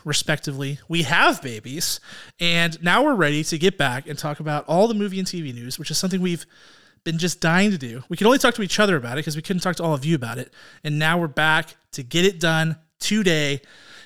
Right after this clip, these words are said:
And on this episode of What's Poppin', we're gonna get into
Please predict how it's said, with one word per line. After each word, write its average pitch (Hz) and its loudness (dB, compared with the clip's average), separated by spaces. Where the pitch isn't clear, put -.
And 143 -12
on 139 -8
this 190 -2
episode 180 0
of 139 -8
What's 156 -8
Poppin', 175 0
we're 156 -4
gonna 170 0
get 147 -4
into 139 -4